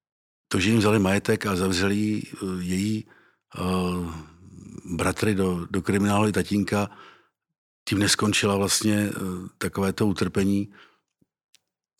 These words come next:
Mm, ten člověk byl dál nějakým způsobem v té společnosti šikanován. A, ehm, tehdy mě ma-,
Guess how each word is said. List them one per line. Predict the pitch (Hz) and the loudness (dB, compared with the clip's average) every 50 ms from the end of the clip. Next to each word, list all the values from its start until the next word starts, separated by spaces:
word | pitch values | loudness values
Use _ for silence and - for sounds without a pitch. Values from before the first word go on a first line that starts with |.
| - - - _ _ _ - - | -18 -18 -18 _ _ _ -20 -12
Mm, | - 95 92 85 82 - - - _ - _ _ _ _ _ _ - | -6 -4 -4 -4 -6 -8 -12 -16 _ -20 _ _ _ _ _ _ -2
ten | - 101 95 | 0 2 2
člověk | - - 98 95 104 90 | 2 2 2 2 2 2
byl | 90 107 104 | 2 0 2
dál | 87 98 92 92 98 | 2 2 2 2 2
nějakým | 101 101 95 87 - 113 101 | 2 2 0 0 0 0 0
způsobem | - - 98 92 - - 98 95 101 101 90 | 0 0 0 0 0 0 2 2 2 2 0
v | |
té | - - 101 | 0 -2 -2
společnosti | 90 - - 104 92 - - 104 92 - - 107 | -2 0 0 0 0 2 0 0 -2 0 0 0
šikanován. | - - 95 - 95 92 92 90 90 87 87 87 - - - - - _ _ _ _ - | 2 2 2 0 0 0 2 2 2 2 0 -2 -6 -10 -20 -20 -20 _ _ _ _ -2
A, | 87 87 87 90 80 - _ _ _ _ _ _ _ _ - - - - - | 0 2 2 0 -2 -6 _ _ _ _ _ _ _ _ -20 -20 -20 -16 -10
ehm, | - 90 87 87 87 87 87 87 85 82 80 78 - - _ _ _ _ _ _ _ _ | -6 -4 -2 -2 0 -2 -2 -4 -4 -6 -8 -10 -12 -16 _ _ _ _ _ _ _ _
tehdy | - 101 95 101 107 | 0 2 2 4 4
mě | 113 110 | 4 4
ma-, | 101 98 87 | 2 0 -2